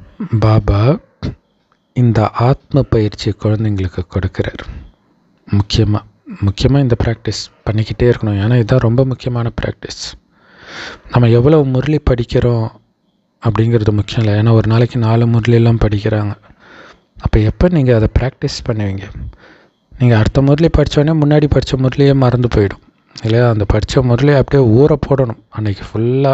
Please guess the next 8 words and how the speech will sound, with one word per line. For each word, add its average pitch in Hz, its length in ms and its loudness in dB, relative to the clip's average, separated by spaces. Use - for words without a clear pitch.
மைண்ட்ல. 117 420 0
So, - 200 -2
அப்படி 110 300 0
பாபா 110 280 0
இன்னைக்கு 110 260 -4
கொடுக்குற 107 340 -2
பயிற்சி 107 380 -2
என்ன? 107 180 2